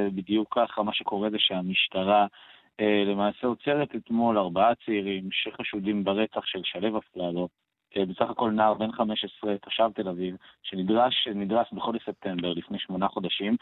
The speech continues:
אירוע שתואר לנו בעבר כתאונת דרכים, מה שקורה בעצם זאת, אה, חקירה סמויה שמתנהלת, אה, אה, מתחת, אה, לפני השטח, אה, שכוללת בעיקר איסוף מידע, אה, דרך הטלפונים של אותם נערים,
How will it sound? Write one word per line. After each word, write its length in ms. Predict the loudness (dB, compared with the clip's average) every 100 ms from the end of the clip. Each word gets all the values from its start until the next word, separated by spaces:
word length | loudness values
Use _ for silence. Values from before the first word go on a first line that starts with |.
| -4 -20 -4
אירוע 240 | 2 2 2
שתואר 360 | -2 -2 2 4
לנו 200 | 2 0
בעבר 360 | 0 2 2 0
כתאונת 340 | -6 -4 -2
דרכים, 480 | -2 -4 -2 0 0 -2 -14 _ -2
מה 140 | 0
שקורה 400 | 2 0 2 2
בעצם 520 | 2 0 0 -4 -8
זאת, 160 | -6 -8 -8
אה, 120 | -6 -4
חקירה 360 | -4 -2 2 0 -2
סמויה 300 | -2 0 0
שמתנהלת, 800 | -4 -8 -2 0 2 0 -2 -2
אה, 340 | 0 2 0 -4 -12 -20 _ -2
אה, 240 | 2 2 0
מתחת, 440 | 0 0 -2 -4
אה, 60 | -6
לפני 240 | -4 -2
השטח, 380 | 0 0 -2 -2 -2
אה, 160 | -4 -4
שכוללת 880 | -4 -4 -4 -4 -4 -2 0 2
בעיקר 400 | 2 0 4 4 2 -4 -20 _ -12
איסוף 280 | -2 0 2
מידע, 380 | 2 4 4
אה, 200 | 6 4 0
דרך 280 | 0 -2
הטלפונים 460 | -2 -6 -4 -4 -4
של 120 | -4
אותם 260 | 0 2 2
נערים, 480 | 2 2 2 0 -2